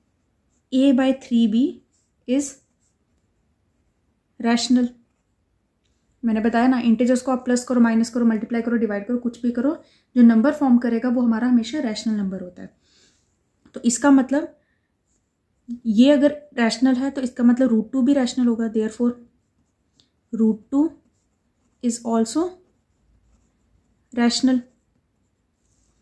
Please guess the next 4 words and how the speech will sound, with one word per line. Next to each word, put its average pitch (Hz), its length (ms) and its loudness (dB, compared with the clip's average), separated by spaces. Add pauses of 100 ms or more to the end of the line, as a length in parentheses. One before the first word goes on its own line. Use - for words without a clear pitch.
(520)
but 202 240 -4 (1800)
we 254 300 6
know 214 200 2
that 175 160 -10